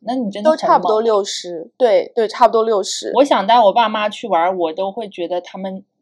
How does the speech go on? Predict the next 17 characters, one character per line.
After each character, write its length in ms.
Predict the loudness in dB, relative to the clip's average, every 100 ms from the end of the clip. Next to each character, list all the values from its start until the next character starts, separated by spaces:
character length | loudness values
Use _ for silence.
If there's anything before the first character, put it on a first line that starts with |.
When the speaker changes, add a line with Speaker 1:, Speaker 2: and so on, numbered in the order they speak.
| _
Speaker 1:
年 300 | -16 -14 -14
纪 260 | -14 -14 -14
太 240 | -8 -6
大 220 | -4 -4
了， 80 | -4
不 100 | -8
敢 220 | -10 -6
带 120 | -6 -6
去 160 | -10 -20 -16
那 120 | -14
种 160 | -14 -16
海 160 | -16
拔 140 | -14 -8
高 220 | -6 -4
的 80 | -6
地 180 | -12 -20
方。 200 | -20 -20